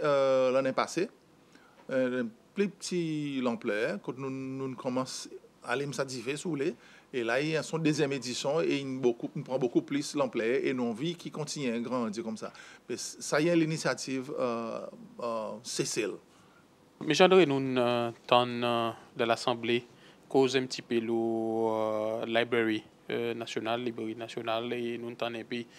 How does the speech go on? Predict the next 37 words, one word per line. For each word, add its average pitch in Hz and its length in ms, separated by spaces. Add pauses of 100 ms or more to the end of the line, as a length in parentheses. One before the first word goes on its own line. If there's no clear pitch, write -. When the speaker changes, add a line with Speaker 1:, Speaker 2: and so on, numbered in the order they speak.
(300)
Speaker 2:
dire 120 260
qu'il 131 140
y 123 40
a 120 60
un 117 60
bon 120 160
livre, 113 360 (120)
deuxième 120 300
mec, 113 180
qui 127 100
gagne, 120 280
qui 113 100
peut 117 100
pas 113 220
servir. 120 280
Peut-être 165 240
que - 60
vous 139 60
commentez. 113 540 (320)
Speaker 1:
Le 175 60
gouvernement, 147 680
il 165 160
décide 151 420
pour 135 440 (560)
investir 139 560
un 127 40
tas 185 140
d'argent 107 400 (600)
dans 127 320
la 113 60
rénovation 127 680 (340)
National 117 380
Library, 107 440
que 123 100
nous 117 100
connaissons, 120 720 (760)
euh, 123 120